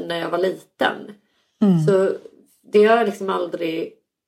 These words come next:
Speaker 1: jag har aldrig tänkt på att så här, "Åh, nu, det är massa blickar här och folk som kommer fram och vill hålla på, ha autografer och ta bilder och sådär." Jag bara ser bortanför det. Alltså, jag tar inte ens in det.
Speaker 2: Mm,
Speaker 1: Men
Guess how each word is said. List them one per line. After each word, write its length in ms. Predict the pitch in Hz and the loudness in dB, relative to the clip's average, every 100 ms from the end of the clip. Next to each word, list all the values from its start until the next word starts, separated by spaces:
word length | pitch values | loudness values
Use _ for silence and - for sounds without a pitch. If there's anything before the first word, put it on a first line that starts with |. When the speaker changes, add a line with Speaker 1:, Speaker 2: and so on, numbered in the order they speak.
| _ _ _ _ _ _ _ | _ _ _ _ _ _ _
Speaker 1:
jag 140 | 202 | 2
har 80 | 208 | 4
aldrig 280 | 226 185 - | 4 2 -2
tänkt 480 | - 254 226 208 - | 0 0 0 -8 -8
på 80 | 160 | -10
att 120 | 160 | -8
så 80 | - | -8
här, 80 | - | 2
"Åh, 340 | 214 208 175 151 175 | 4 6 4 0 -4
nu, 280 | 190 196 - | -4 -4 -2
det 60 | |
är 40 | 190 | -2
massa 240 | 190 185 | 0 -6
blickar 640 | 170 208 208 - - 190 190 | 0 0 0 -8 0 2 4
här 120 | 170 | 2
och 80 | 165 | 0
folk 160 | 175 | -4
som 100 | 180 - | -6 -10
kommer 200 | 180 180 | -8 -8
fram 520 | - 170 196 180 165 | -4 0 2 0 -6
och 140 | 156 | -2
vill 140 | 165 - | -2 -2
hålla 200 | 175 170 | -4 -6
på, 300 | - - - | -10 -20 -6
ha 100 | 180 | -2
autografer 640 | 180 - 175 185 185 - | -2 -2 -2 2 0 -2
och 60 | 185 | -6
ta 80 | 196 | 0
bilder 220 | 202 202 | 0 0
och 60 | 196 | -6
sådär." 200 | - - _ _ _ _ _ | -8 -18 _ _ _ _ _
Jag 140 | 185 | -4
bara 260 | 190 226 185 | 4 4 4
ser 560 | - - - 208 185 180 | -2 -16 -4 0 2 0
bortanför 500 | 254 - 277 359 - | -2 -2 -2 0 -2
det. 140 | - - - | -6 -14 -16
Alltså, 180 | 214 | -2
jag 100 | 214 | -2
tar 100 | 208 | 0
inte 260 | 262 226 190 | -2 -2 -4
ens 200 | 175 - - | -6 -8 -6
in 260 | 320 226 | -4 -4
det. 140 | - - - _ _ _ _ - | -6 -14 -16 _ _ _ _ 0
Speaker 2:
Mm, 140 | 196 | 4
Speaker 1:
Men 100 | 208 | 6